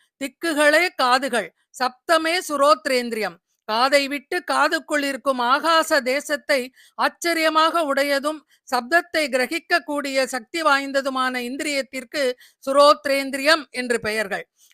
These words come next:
அஸ்வினி தேவர்களே இந்த விராட் புருஷனின் மூக்குகள். வாசனையே கிரானேந்திரியம், நாசி சம்பந்தப்பட்டது.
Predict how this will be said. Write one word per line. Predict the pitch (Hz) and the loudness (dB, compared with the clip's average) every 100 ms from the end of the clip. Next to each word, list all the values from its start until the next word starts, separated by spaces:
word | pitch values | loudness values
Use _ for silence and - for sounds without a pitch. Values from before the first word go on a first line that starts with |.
| - | -2
அஸ்வினி | 240 - 370 370 | -2 -2 -4 -4
தேவர்களே | 302 294 294 285 285 294 339 | 0 2 2 2 2 2 2
இந்த | 311 269 | 0 0
விராட் | 240 269 320 320 | 2 4 2 0
புருஷனின் | 277 254 262 233 262 302 | -4 -4 -4 -4 -4 -6
மூக்குகள். | 285 285 285 220 170 - _ _ 208 | -6 -4 -4 -2 -4 -10 _ _ 0
வாசனையே | 247 285 320 294 285 302 349 - | 0 0 -2 -2 -2 -2 -2 -4
கிரானேந்திரியம், | 269 294 311 285 240 226 208 175 - _ _ _ _ | 0 2 2 0 -4 -4 -6 -8 -12 _ _ _ _
நாசி | 233 269 320 339 | 0 0 0 0
சம்பந்தப்பட்டது. | 311 254 277 254 240 214 220 185 156 | 0 0 0 -2 -2 -2 -4 -6 -10